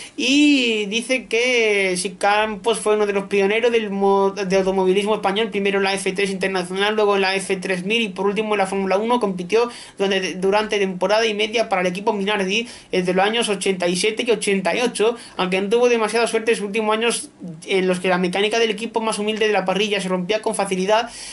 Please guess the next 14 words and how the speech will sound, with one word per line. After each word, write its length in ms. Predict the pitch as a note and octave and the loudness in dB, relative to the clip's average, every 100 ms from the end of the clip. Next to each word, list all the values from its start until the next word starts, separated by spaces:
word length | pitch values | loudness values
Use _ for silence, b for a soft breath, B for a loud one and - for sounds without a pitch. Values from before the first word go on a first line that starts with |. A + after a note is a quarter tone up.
| B | B
Acabó 360 | F#3 F#3+ G#3 B3+ | -2 0 2 2
solo 220 | C#4+ C#4+ | 0 2
dos 140 | C4 | 0
grandes 260 | A3+ C4 A3+ | 0 0 -2
premios, 420 | A3 C4+ G#3+ A3+ | -2 -2 -2 -2
el 100 | G#3+ | -2
de 60 | F#3 | -4
España 340 | F3+ G#3 A3+ | -2 -2 0
del 140 | A#3 A3+ | 0 0
ochenta 320 | G#3 G#3 F#3+ | 0 -2 -2
y 20 | |
siete, 320 | F#3+ A3 A3 | -2 0 0
decimocuarto 840 | F3+ F#3 F#3 F#3+ F3+ A3 G3+ F#3 G#3+ | 0 0 0 0 0 0 0 0 -2
acabó, 380 | F#3+ F3+ A3+ | 0 0 0